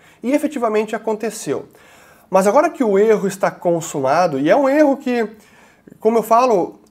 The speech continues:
Banco Central, política monetária, tem muito mais arte do que ciência. E foi um erro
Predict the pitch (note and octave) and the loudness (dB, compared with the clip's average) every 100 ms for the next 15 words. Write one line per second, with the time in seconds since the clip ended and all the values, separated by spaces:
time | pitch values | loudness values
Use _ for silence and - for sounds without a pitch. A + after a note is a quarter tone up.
0 | _ _ _ D3+ D3 B3+ D4+ B3 F3+ E3 | _ _ _ -6 2 2 2 -2 0 2
1 | F#3 F#3+ F#3 F#3+ F#3+ F#3 E3+ D#3 D#3+ E3+ | 2 2 -2 -6 -2 0 0 -2 0 0
2 | D#3+ F3 F#3 G#3+ G#3+ F3+ E3+ C#3+ D3 D#3+ | 0 -4 -6 -6 -2 0 0 -2 0 0
3 | E3+ F3+ F3 F#3 F3 - F#3 C#3 C3 B2+ | -2 -12 -10 -12 -12 -12 -6 -4 -4 -10
4 | - - _ _ _ _ _ _ _ - | -18 -20 _ _ _ _ _ _ _ -10
5 | F3+ B3 D4 G#3+ F3+ A3+ D#3 A2 | -6 -2 0 2 2 0 -2 -8